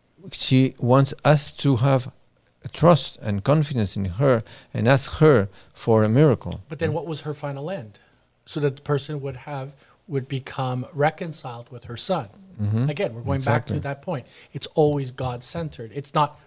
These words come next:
Speaker 2: her as a stop. There, there's the problem.
Speaker 1: It's not the water that cures you.
Speaker 2: No, that would be superstition.
Speaker 1: That would be superstition.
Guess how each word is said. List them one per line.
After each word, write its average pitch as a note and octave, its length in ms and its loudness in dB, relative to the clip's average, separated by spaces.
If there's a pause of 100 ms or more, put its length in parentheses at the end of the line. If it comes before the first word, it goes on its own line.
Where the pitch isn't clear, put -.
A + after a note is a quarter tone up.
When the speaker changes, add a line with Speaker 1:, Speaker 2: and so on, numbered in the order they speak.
(140)
Speaker 2:
her D3 280 2 (100)
as C3+ 140 -6
a B2 40 -10
stop. - 400 -2 (600)
There, C#3+ 260 2
there's D3 300 -2
the C3 80 -10
problem. A2+ 440 -8 (140)
Speaker 1:
It's G2+ 160 0
not A#2+ 160 8
the A2+ 100 10
water C3+ 360 10
that G2 220 4
cures G2 360 2
you. E2+ 100 2
Speaker 2:
No, E2+ 180 -2 (260)
that D#3 120 4
would E3 160 4
be E3 80 -4
superstition. - 600 -8
Speaker 1:
That G#2 100 4
would A2 160 4
be F#2 60 -4
superstition. G2+ 720 -2